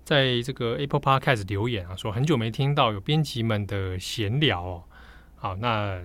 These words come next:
这个主要还是因为我们其实现在正在是分流上班哦，因为疫情的关系，所以我们有分两组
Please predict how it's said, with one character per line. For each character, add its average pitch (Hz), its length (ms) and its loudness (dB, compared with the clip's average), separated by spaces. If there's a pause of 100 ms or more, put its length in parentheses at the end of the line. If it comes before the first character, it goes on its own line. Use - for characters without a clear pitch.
这 175 100 -10
个 175 100 2
主 135 140 2
要 170 80 10
还 139 120 6
是 180 120 4
因 180 80 6
为 165 260 6 (280)
我 131 80 0
们 131 60 4
其 147 140 2
实 160 60 4
现 156 180 2
在 151 140 6
正 139 180 0
在 120 160 4
是 110 340 -4
分 131 240 0
流 98 220 -2
上 107 260 2
班 104 200 0
哦， 95 120 -4
因 127 140 0
为 120 80 0
疫 180 160 0
情 117 180 -2
的 95 80 -2
关 104 220 -2
系， 98 280 -8
所 113 160 -6
以 110 60 -2
我 95 100 -4
们 95 200 -6
有 90 160 -10
分 131 220 -2
两 127 260 2
组 101 260 -2